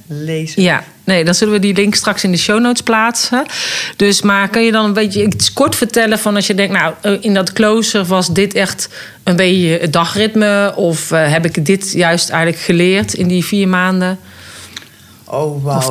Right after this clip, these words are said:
Speaker 1: ik heb
Speaker 2: belangrijkste dingetjes? Ja, ik bedoel, je
Speaker 1: Ja.
Speaker 2: hebt er een heel e-book over, maar misschien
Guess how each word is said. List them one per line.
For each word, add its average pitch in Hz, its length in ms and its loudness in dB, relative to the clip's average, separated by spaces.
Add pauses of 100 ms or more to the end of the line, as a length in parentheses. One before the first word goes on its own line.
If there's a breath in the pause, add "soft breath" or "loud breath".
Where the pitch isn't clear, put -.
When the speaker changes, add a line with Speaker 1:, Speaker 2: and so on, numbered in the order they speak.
Speaker 1:
ik 147 60 0
heb 160 80 4
Speaker 2:
belangrijkste 185 580 2
dingetjes? 185 540 2
Ja, 175 140 2
ik 180 60 2
bedoel, 180 140 4
je 190 60 4
Speaker 1:
Ja. 190 60 2
Speaker 2:
hebt 180 120 -2
er 190 60 4
een 196 60 4
heel 208 140 2
e-book 196 320 2
over, 202 260 2
maar 190 200 2
misschien 233 440 -2